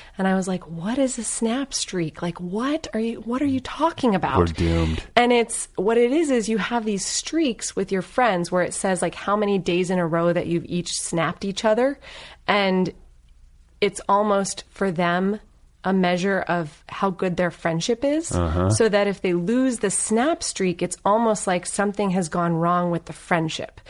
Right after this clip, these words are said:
Speaker 1: And I was trying to talk a couple students through this, like, you realize that the number on your phone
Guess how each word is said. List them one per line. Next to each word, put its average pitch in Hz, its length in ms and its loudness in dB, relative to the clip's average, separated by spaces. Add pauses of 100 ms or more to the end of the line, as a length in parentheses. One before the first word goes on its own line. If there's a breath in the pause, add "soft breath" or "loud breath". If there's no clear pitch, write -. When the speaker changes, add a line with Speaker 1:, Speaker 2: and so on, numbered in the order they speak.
(360 loud breath)
Speaker 1:
And 233 140 8
I 247 100 8
was 262 160 4
trying 285 280 4
to 269 60 8
talk 262 360 2
a 285 40 0
couple 262 300 2
students 247 300 0
through 269 160 0
this, 240 160 0
like, 220 200 0 (220 loud breath)
you 254 240 2
realize 240 760 4
that 208 400 2 (140)
the 214 220 2
number 262 500 6
on 240 160 6
your 233 140 4
phone 196 760 2